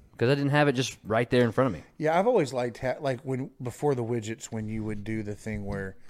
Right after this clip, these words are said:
Speaker 2: um, you could slide your phone over
Speaker 1: Yeah.
Speaker 2: and you had, like, that menu there.
Speaker 1: Oh, yeah.
Speaker 2: I would put the agenda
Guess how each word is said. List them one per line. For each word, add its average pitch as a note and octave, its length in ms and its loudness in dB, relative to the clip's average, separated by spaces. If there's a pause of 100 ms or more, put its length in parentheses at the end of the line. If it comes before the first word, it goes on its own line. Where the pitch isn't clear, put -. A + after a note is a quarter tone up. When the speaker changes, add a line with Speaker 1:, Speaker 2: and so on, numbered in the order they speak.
(360)
Speaker 2:
um, G#2 460 -8
you A#2 100 -10
could A#2+ 140 -8
slide A2+ 280 -2
your G#2+ 80 -6
phone A2 220 -4
over A2 340 -6
Speaker 1:
Yeah. G#2 200 2
Speaker 2:
and A#2+ 100 -4
you A2+ 60 -2
had, A2 160 -4
like, G#2 140 -6
that G2+ 160 -4
menu A2 300 -4
there. A2 280 -4
Speaker 1:
Oh, B2+ 120 6
yeah. B2 220 6 (160)
Speaker 2:
I C3 120 2
would C3+ 140 2
put C#3+ 200 -2
the B2+ 120 -2
agenda G#2+ 540 -6